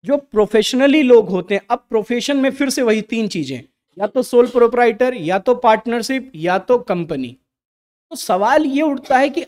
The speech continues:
अब ये किसको फॉलो करें? तो बेटा, अगर आप छोटे स्तर पे हैं, छोटा स्तर मतलब ज़्यादा ट्रांजैक्शन नहीं है आपके पास, ज़्यादा ट्रांजैक्शन नहीं है, महीने में या दिन भर में दो, चार, दस ट्रांजैक्शन है,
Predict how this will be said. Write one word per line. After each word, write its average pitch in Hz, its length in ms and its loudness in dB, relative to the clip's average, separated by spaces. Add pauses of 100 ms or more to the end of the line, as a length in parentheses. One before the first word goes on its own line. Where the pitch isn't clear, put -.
अब 302 160 -2
ये 311 120 0
किसको 285 360 -4
फॉलो 196 300 0
करें? 120 320 -10 (640)
तो - 60 -14
बेटा, 240 280 0
अगर 220 440 -2
आप 269 240 0 (160)
छोटे 269 480 4
स्तर 208 280 2
पे 180 200 -4
हैं, 139 380 -8 (520)
छोटा 247 280 -2
स्तर 262 220 -2
मतलब 269 480 0
ज़्यादा 220 360 2
ट्रांजैक्शन 220 560 -2
नहीं 208 280 0
है 156 100 -2
आपके 127 480 -6
पास, 127 280 -20 (440)
ज़्यादा 220 260 -2
ट्रांजैक्शन 226 560 -2
नहीं 233 140 -2
है, 196 60 0
महीने 220 420 0
में 233 360 -2 (260)
या 208 160 0
दिन 220 260 -4
भर 214 180 0
में 226 240 -2
दो, 214 180 4
चार, 214 300 2
दस 196 300 0
ट्रांजैक्शन 160 560 -6
है, 123 300 -14